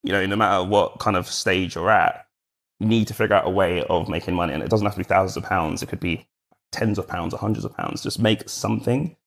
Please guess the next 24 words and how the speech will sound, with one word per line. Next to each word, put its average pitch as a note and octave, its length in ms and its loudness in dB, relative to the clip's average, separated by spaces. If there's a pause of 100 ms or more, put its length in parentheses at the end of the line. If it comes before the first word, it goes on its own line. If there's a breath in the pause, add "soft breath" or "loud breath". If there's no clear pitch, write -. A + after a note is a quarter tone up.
(140)
so G#2 200 2
that G2 180 2
you G#2 100 0
can G2 160 -4
invest F#2+ 400 -2
in - 80 -4
yourself. - 320 -2
It - 40 -12
doesn't A2 160 4
matter F#2 140 0
how F#2 140 2
little F2+ 260 0
it - 160 -4
is. - 140 -10 (580)
And, G2 340 4 (120)
you F#2+ 100 0
know, F2 300 0
you G#2 120 0
need A#2+ 220 4
to G#2+ 60 -2
be G#2+ 120 2
willing F#2+ 420 4
to, F2 360 0
like, E2 260 -4